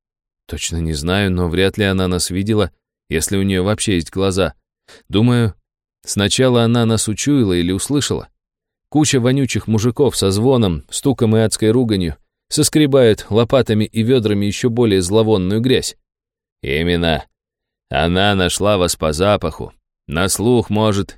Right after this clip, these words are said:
и по вкусу, если кто-то поранился и кровь утекла в жёлоб. Есть твари, которым достаточно растворённой в воде капли крови, чтобы начать искать её источник.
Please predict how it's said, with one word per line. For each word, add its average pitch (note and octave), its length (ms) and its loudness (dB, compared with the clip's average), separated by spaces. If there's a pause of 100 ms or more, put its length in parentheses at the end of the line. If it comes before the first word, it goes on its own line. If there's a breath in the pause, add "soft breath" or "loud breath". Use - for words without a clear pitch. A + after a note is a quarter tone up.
(100)
и F2+ 280 -4 (100)
по G#2+ 160 0
вкусу, A#2+ 540 -2 (380)
если F2+ 320 0
кто-то G#2 280 -2
поранился F#2+ 600 -2
и F#2 100 0
кровь G#2 300 -2
утекла F2 420 -2
в D#2 60 -8
жёлоб. F#2 360 0 (400)
Есть A#2 340 0
твари, B2 300 2
которым A#2+ 400 2
достаточно A2+ 640 0
растворённой A2+ 600 2
в F#2+ 60 -2
воде A2 280 2
капли G#2 380 0
крови, A#2 340 2
чтобы F2+ 300 -2
начать G2+ 360 -2
искать F#2+ 380 0
её E2+ 220 0
источник. - 540 -4